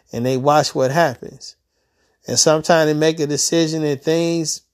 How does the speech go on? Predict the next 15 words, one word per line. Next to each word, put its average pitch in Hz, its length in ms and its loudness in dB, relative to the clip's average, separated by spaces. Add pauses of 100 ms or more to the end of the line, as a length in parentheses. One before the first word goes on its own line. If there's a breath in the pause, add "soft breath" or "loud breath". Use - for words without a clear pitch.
(200)
happen 165 380 0
in 165 140 -2
the 160 80 2
wrong 170 380 2
direction, 165 520 -2
and 156 100 -2
they 180 140 -2
learn 214 300 0
from 131 240 -12
that. - 200 -14 (760)
You 269 160 -2
gotta 180 240 4
learn 131 320 -4
from - 220 -14
that. - 240 -16